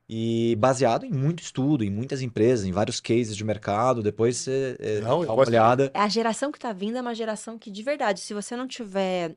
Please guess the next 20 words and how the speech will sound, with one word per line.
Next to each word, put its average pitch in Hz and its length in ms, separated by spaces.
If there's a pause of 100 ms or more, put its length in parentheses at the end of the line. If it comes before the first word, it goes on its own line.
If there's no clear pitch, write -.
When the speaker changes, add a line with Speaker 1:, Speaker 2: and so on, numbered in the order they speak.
(140)
Speaker 3:
este 269 400
tipo 247 320
de 226 100
modelo 185 300
implementado, 180 500
esquece. 175 480
Speaker 2:
Esquece. - 240 (120)
Speaker 3:
Que 269 80
a 247 40
gente 269 180
fala 294 160
um 269 60
pouco 294 220
de 269 120
propósito, 262 640
sabe? 247 200
Quando 226 140
ele 226 80
fala 226 240
assim, 214 400